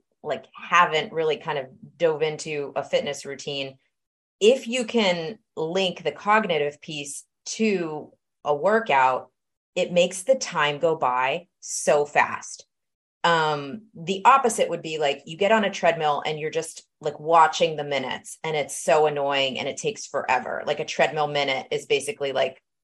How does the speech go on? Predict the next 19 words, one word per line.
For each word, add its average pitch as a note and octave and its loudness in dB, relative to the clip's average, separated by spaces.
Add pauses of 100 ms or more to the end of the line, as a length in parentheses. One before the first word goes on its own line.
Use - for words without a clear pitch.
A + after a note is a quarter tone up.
(140)
ten C#3+ -2
minutes. - -8
You D#3+ -4
know, C3+ -4
it - -10
feels D3 2
like, C3+ 0 (460)
like, D3 0
a - -18
crazy D#3+ 2
long B2+ 0
time. - -6 (460)
When F#3+ 4
you're F3+ 2 (100)
in A#3 4
that, D#3+ 2
like, D3 -2
learning D3 0 (300)
headspace, D#3 0